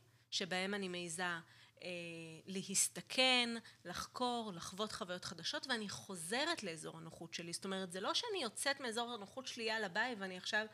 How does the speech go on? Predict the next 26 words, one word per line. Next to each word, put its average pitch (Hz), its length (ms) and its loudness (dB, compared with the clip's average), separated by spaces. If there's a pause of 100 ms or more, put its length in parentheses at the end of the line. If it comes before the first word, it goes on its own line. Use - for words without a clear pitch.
(440)
רואה 196 320 4
בשדות, 214 600 0
אה, 202 280 2 (100)
פרא, 240 120 4 (200)
אה, 233 300 2 (720)
ולא 196 220 4
חוזרת 190 580 0
ל-, 190 180 -4
לאזור 190 300 -2
הנוחות 185 360 -6
שלי. 160 220 -8 (320)
זה 202 120 -4
קצת 339 460 4
כמו 302 260 -4
החוויה 220 640 0
הכי 269 220 -2
בסיסית 254 440 0
של 196 220 0
חיים 214 400 0
בבית. 165 400 -4
אנחנו 220 260 -6
רוצים 254 200 -6
שהבית 220 300 -2
שלנו 196 220 -4
יהיה 190 120 -2
נוח. 175 500 -8